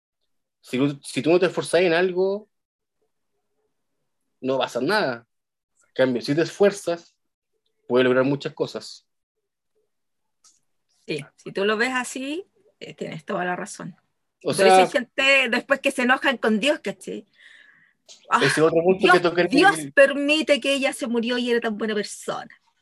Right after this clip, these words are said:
Speaker 2: No
Speaker 1: Eso
Speaker 2: sé.
Speaker 1: fue lo que en un punto de la exposición fotográfica, eh, mencioné, que fue la negación. Hay
Speaker 2: Mm.
Speaker 1: una escultura que sale mirando al cielo con, con los brazos, con la mano en el pecho,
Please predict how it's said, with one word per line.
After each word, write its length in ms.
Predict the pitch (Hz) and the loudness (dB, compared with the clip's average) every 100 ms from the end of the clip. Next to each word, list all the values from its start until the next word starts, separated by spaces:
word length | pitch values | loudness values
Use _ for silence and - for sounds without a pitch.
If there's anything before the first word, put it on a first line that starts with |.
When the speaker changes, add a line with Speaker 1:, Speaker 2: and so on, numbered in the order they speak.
| _ - | _ -2
Speaker 2:
No 80 | |
Speaker 1:
Eso 200 | 139 143 | -2 0
Speaker 2:
sé. 120 | 226 170 | 0 0
Speaker 1:
fue 100 | 175 | 0
lo 100 | 170 | 0
que 720 | 165 165 165 170 165 143 147 | 0 0 0 0 -2 -4 -2
en 100 | 143 | 0
un 220 | 156 147 | -2 -2
punto 400 | 170 180 170 165 | 0 0 0 -2
de 80 | 156 | 0
la 100 | 147 | -2
exposición 480 | 147 147 143 151 147 | -6 -14 -8 -8 -6
fotográfica, 1160 | 160 147 135 135 151 165 160 156 147 143 143 - | -4 -2 -2 -4 -6 0 2 4 2 -2 -6 -8
eh, 400 | 127 123 120 120 117 _ _ _ _ _ _ _ _ - | -6 -6 -8 -10 -16 _ _ _ _ _ _ _ _ -4
mencioné, 500 | 120 117 123 151 160 | -2 0 2 2 0
que 100 | 139 | -4
fue 160 | - 127 | -4 0
la 140 | 127 | 2
negación. 600 | 127 120 - 143 113 - _ _ _ _ _ _ _ - - | 2 -2 -2 -4 -6 -8 _ _ _ _ _ _ _ -8 -2
Hay 140 | 117 | 2
Speaker 2:
Mm. 20 | |
Speaker 1:
una 100 | 135 | 2
escultura 440 | 139 131 - 143 139 | 0 -6 -4 -2 -2
que 80 | 123 | -2
sale 240 | 135 135 | 0 0
mirando 340 | 131 135 139 | 0 0 0
al 60 | 127 | -4
cielo 480 | - 147 147 131 127 | -4 -2 0 -2 -2
con, 380 | 131 127 120 - | -6 -6 -10 -6
con 180 | 127 120 | -4 0
los 380 | 123 120 117 110 | 2 2 0 -2
brazos, 720 | 135 - 147 139 139 135 135 - | -4 -2 -4 -2 -2 -4 -8 -4
con 160 | 120 | 0
la 80 | 117 | 2
mano 180 | 127 143 | 2 2
en 60 | |
el 100 | 127 | 0
pecho, 500 | - 135 - 156 156 | -4 -6 -2 -4 -4